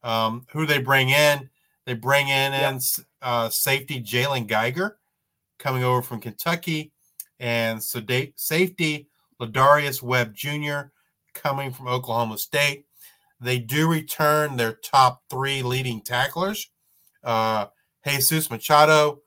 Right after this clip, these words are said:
Speaker 1: linebacker, was their leading tackler with ninety-eight tackles. Uh, Hollywood favorite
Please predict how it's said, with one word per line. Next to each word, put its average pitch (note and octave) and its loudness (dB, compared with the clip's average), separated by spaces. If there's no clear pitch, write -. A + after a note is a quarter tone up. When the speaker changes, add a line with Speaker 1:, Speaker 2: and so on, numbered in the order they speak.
Speaker 1:
linebacker, C#3 4
was A#2+ -4
their A#2 -4
leading D#3+ -2
tackler C3+ 0
with A2+ -6
ninety-eight B2 -4
tackles. D3+ 0
Uh, B2 -2
Hollywood D#3+ 2
favorite D3+ 0